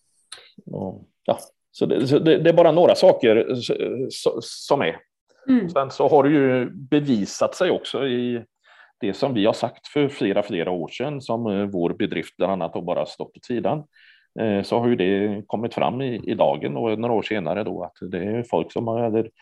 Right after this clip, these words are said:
Speaker 1: bedrifter som har gått i konkurs för både det ena och det andra. Bedrifter som, som inte följer, eh,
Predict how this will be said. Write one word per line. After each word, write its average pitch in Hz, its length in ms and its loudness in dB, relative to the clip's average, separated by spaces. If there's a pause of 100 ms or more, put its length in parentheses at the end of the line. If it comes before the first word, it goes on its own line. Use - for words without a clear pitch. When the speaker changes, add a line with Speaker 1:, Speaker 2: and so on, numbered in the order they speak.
(160)
Speaker 1:
bedrifter 85 440 -4
som 92 220 -2
har 90 180 0
gått 76 220 -8
i 69 40 -6
konkurs - 720 -2 (200)
för 123 180 -2
både 120 220 -4
det 123 80 0
ena 123 160 -2
och 127 60 0
det 127 60 0
andra. 135 380 -4 (560)
Bedrifter 90 460 -2
som, 87 340 2
som 95 220 0
inte 85 180 -4
följer, 82 580 0
eh, 85 680 -10